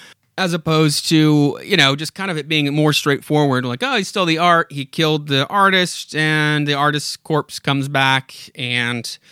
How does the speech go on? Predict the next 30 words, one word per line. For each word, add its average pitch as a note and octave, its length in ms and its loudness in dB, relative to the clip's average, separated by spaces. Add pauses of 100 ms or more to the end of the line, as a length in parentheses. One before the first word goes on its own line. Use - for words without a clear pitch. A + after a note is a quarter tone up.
(340)
you B2+ 100 0
know, A2+ 180 -2
whatever. D3 520 0
I, D4+ 180 0
I A#3 80 0
did A#3 240 -2
think A3 180 -4
it - 120 -4
was D#3 120 -2
a D3+ 60 0
fun, C#3 540 0
clever C#3 340 -2
little C3 220 -2
story. E3 560 0 (500)
Um, D3 480 -2
and, D#3 500 -2
you G3 80 -2
know, F#3 280 0 (480)
in D#3 140 0
the D#3+ 200 4
end, F3+ 320 2
uh, D#3+ 140 0 (520)
old E3 300 -6
Henry, C#3 460 2 (420)
well, D#3 160 -2
he E3 140 0
got D#3 180 0
his, C3+ 300 0
didn't A2 240 -6
he? F#2 180 -12